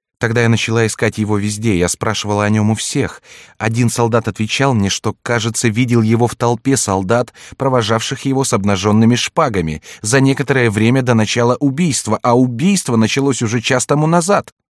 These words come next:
«Благодарю вас», — сказала Маргарита.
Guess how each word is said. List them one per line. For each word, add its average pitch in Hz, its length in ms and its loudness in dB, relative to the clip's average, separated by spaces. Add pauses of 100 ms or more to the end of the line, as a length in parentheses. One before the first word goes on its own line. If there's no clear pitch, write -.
(960)
«Благодарю 117 560 4
вас», — - 280 -2 (140)
сказала 80 420 -8
Маргарита. 71 580 -10